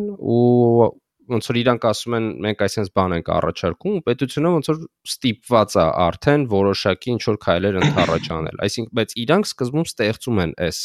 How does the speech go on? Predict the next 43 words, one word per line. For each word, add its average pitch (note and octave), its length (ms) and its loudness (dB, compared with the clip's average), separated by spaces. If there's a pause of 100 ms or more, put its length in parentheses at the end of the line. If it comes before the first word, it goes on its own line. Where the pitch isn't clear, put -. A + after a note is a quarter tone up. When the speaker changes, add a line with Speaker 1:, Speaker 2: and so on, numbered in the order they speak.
Speaker 1:
այս F2+ 220 -2
ինչ-որ E2+ 300 -4
խորհուրդը, E2+ 600 0
հա։ G#2 200 0 (760)
Հիմա A#2+ 240 0
ես C3+ 180 2
Speaker 2:
Այո։ - 60 0
Speaker 1:
ինչ D#3+ 100 0
եմ G2+ 140 2
մտածում, F2 460 0 (100)
էլի A2+ 280 4
զուտ A2 300 -4
կողքից G2+ 460 -2
նայելով, F2+ 420 4
ասում F#2 260 2
եմ, G#2 100 6 (760)
հնարավոր G2+ 520 6
չի, C3+ 240 0 (180)
արդյոք, G2+ 600 -2 (100)
եթե, G2+ 320 2
ասենք, F#2+ 380 4
բոլորը F#2 340 4
պետքա F2+ 320 -2
գային F#2 320 0
ու E2+ 60 0
կլոր F2 340 2
սեղանի F2+ 440 -2
շուրջ F2+ 260 -6
նստեին, F#2 540 0
հա, C#3 180 2 (180)
այսինքն - 480 -6
մնացած A#2 520 4
բոլորը G2 400 6
գան F#2 260 2
նստեն, E2+ 560 0
որոշեն, F#2 680 2
գործի G2 420 -2
մեծ F#2+ 320 2
մասը F#2 460 -2
անեն, G2+ 600 2
բայց G2+ 240 0
այն A2 100 4
մի A#2 160 4